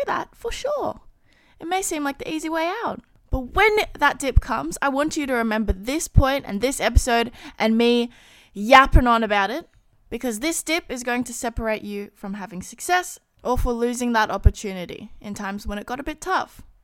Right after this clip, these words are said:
So when that dip comes, remember this, and remember that dips are very common and most likely will happen when you are being consistent.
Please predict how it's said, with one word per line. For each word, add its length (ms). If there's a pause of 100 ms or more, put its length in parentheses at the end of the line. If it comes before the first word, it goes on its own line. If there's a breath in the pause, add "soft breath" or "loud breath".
(220)
So 200
when 420
that 220
dip 240
comes, 640 (380 soft breath)
remember 760
this, 520 (280 loud breath)
and 140
remember 460
that 220
dips 460
are 320
very 540
common 720 (120 soft breath)
and 160
most 280
likely 360
will 360
happen 640 (300)
when 320
you 100
are 80
being 220
consistent. 640